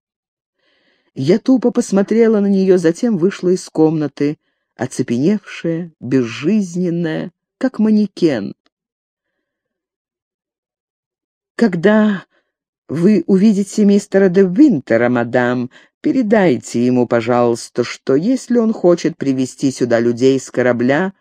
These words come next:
все будет готово, они получат горячую еду, когда бы ни пришли».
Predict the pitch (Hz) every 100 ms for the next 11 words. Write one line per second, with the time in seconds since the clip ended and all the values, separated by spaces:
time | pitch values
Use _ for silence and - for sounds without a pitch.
0 | _ _ - 294 277 156 147 131 113 127
1 | - 120 113 120 - - - 190 233 226
2 | 170 135 131 - 120 123 123 120 - 127
3 | 120 117 123 120 247 277 _ _ _ _
4 | _ _ 147 127 120 214 262 247 226 -
5 | - - - 78 85